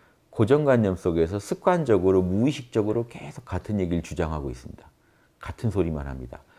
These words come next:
자기와 합리화하면서. 그런데 도인은 뭔가 달라야 되지 않을까요? 도인은 건드리면 좀 맛이 달라야 돼요. 탁,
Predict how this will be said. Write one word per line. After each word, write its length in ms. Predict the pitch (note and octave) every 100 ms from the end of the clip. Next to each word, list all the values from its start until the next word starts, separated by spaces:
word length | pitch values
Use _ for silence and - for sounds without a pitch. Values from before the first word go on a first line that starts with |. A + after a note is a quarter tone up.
| _ -
자기와 440 | - D#2+ F2+ E2
합리화하면서. 680 | G2+ A#2+ G#2+ F#2 E2 C2+ G2
그런데 380 | A2 G#2 A#2+ - - - _ _
도인은 380 | - F3 F#3 D3
뭔가 180 | B2 B2
달라야 340 | - G#2+ A#2+
되지 180 | G2 F2
않을까요? 240 | D#2+ - B2 _ _ _ _ -
도인은 360 | D3 D3+ C#3
건드리면 480 | B2 A2+ G#2+ C3 B2
좀 140 | A#2+ G2
맛이 260 | D#2 -
달라야 300 | - E2 D2
돼요. 180 | A#1 - _ _ _ _ _
탁, 160 | -